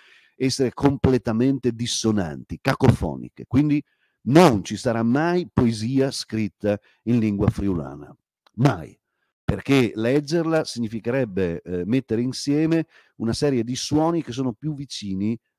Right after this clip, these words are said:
ai rutti che non, eh, alle parole. Insomma, ehm, è ovvio che Cicero pro domo sua, perché secondo Dante la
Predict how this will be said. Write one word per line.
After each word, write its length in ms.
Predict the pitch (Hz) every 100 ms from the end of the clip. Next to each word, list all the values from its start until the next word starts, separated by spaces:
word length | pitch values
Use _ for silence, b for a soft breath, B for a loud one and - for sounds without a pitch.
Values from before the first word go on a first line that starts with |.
| _
ai 180 | 120 131
rutti 520 | 107 85 - 101 98
che 140 | -
non, 360 | 101 85 76 82
eh, 400 | 85 - 92 85
alle 220 | - 98 85
parole. 460 | 85 71 60 58 B B B
Insomma, 720 | - 170 98 76 82 90 67
ehm, 240 | 62 55 _ _ B B B B _
è 140 | -
ovvio 360 | 127 160 135 127
che 240 | - 123
Cicero 460 | 113 - 147 131 120
pro 160 | - 120
domo 260 | 123 113
sua, 400 | - 156 139 101
perché 260 | - 90 101
secondo 380 | - 95 117 147
Dante 680 | 117 117 123 120 104 92
la 240 | 80 107